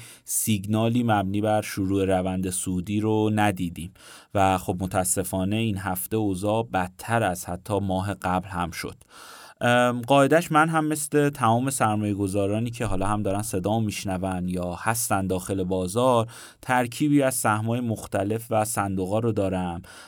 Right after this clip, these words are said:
ولی فعلاً استراتژیم، اه، نظاره‌گر بودن بازاره، یعنی نه در ساید خرید دارم ظاهر می‌شم نه در ساید فروش. دلیل این امر هم اینه که وضعیت رکودی بازار به شدت بالاست، یعنی همون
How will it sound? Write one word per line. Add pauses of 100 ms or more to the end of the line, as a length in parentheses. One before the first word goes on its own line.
(120)
ولی
فعلاً
استراتژیم،
اه، (180)
نظاره‌گر
بودن
بازاره،
یعنی
نه
در
ساید
خرید
دارم
ظاهر
می‌شم
نه
در
ساید (280)
فروش. (340)
دلیل
این
امر
هم
اینه
که
وضعیت
رکودی
بازار
به
شدت
بالاست،
یعنی
همون